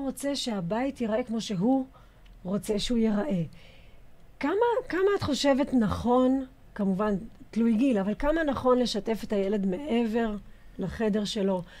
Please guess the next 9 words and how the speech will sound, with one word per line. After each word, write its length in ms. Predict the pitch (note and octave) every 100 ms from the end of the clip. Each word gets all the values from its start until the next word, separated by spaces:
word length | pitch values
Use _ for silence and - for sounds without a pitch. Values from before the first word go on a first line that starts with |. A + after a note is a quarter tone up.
| - -
בעיצוב 420 | A3 A#3+ - A3
הכללי 380 | G#3+ G3+ F#3+ F3+
של 200 | E3 F#3+
הבית, 840 | F3 F3 E3+ E3 E3 E3 E3 - E3
ב-, 60 | F3 F3 E3+ - - - - - - -
א-, 40 | F4 -
איך 220 | E4 D4+
עושים, 300 | F4+ D#4 D4+
איך 200 | D4 D#4